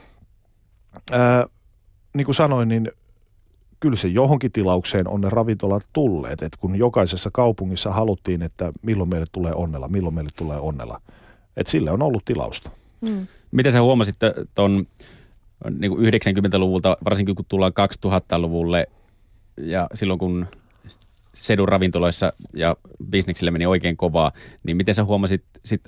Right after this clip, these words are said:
Speaker 3: ovella tavallaan sen, sen ravintolakulttuurin muutoksen, minkä, minkä ehkä Sedu oli tuonut peliin?
Speaker 1: <clears throat> No tuota, ää, mä pyöritin vuosikausia, ää, kisahallis-, ää,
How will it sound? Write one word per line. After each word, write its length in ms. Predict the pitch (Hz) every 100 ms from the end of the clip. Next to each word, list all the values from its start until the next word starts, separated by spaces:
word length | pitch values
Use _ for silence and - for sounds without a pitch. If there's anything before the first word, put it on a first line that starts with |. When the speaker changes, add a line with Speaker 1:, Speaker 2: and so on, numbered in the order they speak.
| -
Speaker 3:
ovella 380 | 120 113 104 90
tavallaan 460 | - 82 80 80 80
sen, 240 | 80 78 -
sen 200 | 85 80
ravintolakulttuurin 800 | 90 90 82 80 76 - 78 82
muutoksen, 400 | 87 80 78 73
minkä, 260 | 73 76 78
minkä 200 | 80 80
ehkä 140 | 78 82
Sedu 240 | 80 78
oli 120 | 76 67
tuonut 360 | 80 73 57 - - _
peliin? 440 | - 80 62 50 - _ - - - - -
Speaker 1:
<clears throat> 120 | 120 - - - - -
No 60 | 98
tuota, 380 | 113 - 110 98 _ _ _ _ _ _ _ _ _ - -
ää, 280 | 110 107 95 - - - - - _ _ _ _ _ _ _
mä 180 | 110 127
pyöritin 680 | 120 131 120 107 113 104 98 - - - - - - 95
vuosikausia, 720 | 120 101 104 95 92 107 92 82 -
ää, 80 | 90 85 76 - - _ _ -
kisahallis-, 840 | 107 107 90 85 87 - - 101
ää, 100 | 90